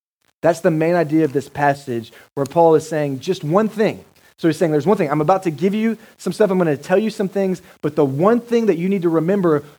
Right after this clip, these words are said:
through all of what I'm about to tell you, the one thing is this: live your life in a manner that is worthy of the gospel of Christ." One thing. So the main idea, live your life in a manner that is worthy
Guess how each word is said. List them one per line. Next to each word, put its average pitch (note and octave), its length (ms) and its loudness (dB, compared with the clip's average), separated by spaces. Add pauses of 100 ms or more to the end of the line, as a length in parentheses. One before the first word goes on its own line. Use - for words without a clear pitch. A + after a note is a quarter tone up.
through E3+ 200 2
all G3+ 260 4
of F#3 140 0
what G3+ 120 4
I'm G3 100 4
about F3+ 240 2
to D#3 60 -10
tell F#3 220 0
you, D#3 200 0 (200)
the D#3 80 0
one E3+ 240 2
thing F#3+ 220 -2
is D#3+ 100 -4
this: D3 320 -2
live E3 320 2
your G3 220 0
life D3+ 680 -2
in C#3+ 80 -4
a C3+ 60 0
manner C3 560 -2 (240)
that C3+ 100 0
is B2 140 -6
worthy C3+ 400 4
of A#2 80 -2
the B2 80 -4
gospel B2+ 400 -2
of A2 100 -10
Christ." - 460 -10 (1600)
One F3+ 240 2
thing. F3+ 260 0
So - 140 -8
the C#3+ 80 0
main D#3 260 0
idea, D#3+ 380 2
live D#3+ 360 0
your F#3 260 -2 (260)
life D3 540 0 (180)
in B2+ 100 -6
a C3+ 60 -2
manner C3+ 360 -2
that B2 200 0
is A#2+ 160 -6
worthy B2 540 2